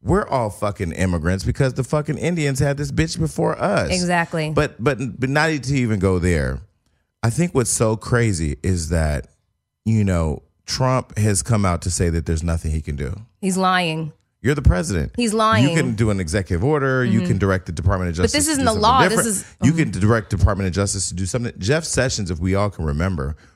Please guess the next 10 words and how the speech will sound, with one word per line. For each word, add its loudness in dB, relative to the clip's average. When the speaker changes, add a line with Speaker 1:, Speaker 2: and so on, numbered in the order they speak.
Speaker 1:
who -2
leads 0
the -6
Department 0
of -4
Justice, -2
who's -4
the -4
highest -4
ranking -4